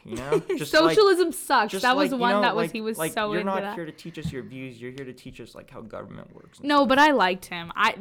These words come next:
Speaker 2: I didn't like him during the thing, but now, like, he came to U S D one time. I met up with him. Like,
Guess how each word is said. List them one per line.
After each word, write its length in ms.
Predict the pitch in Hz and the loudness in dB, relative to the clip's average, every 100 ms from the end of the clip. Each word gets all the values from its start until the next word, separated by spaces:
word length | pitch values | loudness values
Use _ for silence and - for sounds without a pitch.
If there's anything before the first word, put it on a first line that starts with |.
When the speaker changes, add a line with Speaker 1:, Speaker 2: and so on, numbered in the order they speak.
| - | 2
Speaker 2:
I 160 | 233 302 | 6 6
didn't 240 | 415 415 | 4 2
like 220 | 320 269 - | 2 2 2
him 220 | 294 240 | 0 2
during 500 | 208 214 247 262 247 | 4 4 2 -2 -6
the 140 | 247 | -6
thing, 420 | 247 262 269 277 233 | -6 -4 -4 -2 -2
but 160 | 208 | -2
now, 420 | 202 - 208 220 233 | -4 0 2 2 2
like, 180 | 226 - | -4 -4
he 180 | - 262 | -4 -4
came 220 | 240 262 | -2 0
to 60 | 247 | 0
U 180 | 214 214 | 2 2
S 140 | 214 | 0
D 120 | 214 | -2
one 160 | 202 202 | -4 -4
time. 220 | 202 196 | -4 -4
I 60 | 190 | -2
met 180 | 185 180 | -2 -4
up 140 | 175 | -6
with 100 | 190 | -8
him. 380 | 190 185 185 196 _ _ _ _ _ _ | -6 -6 -8 -10 _ _ _ _ _ _
Like, 440 | 208 196 180 175 | -2 0 0 -2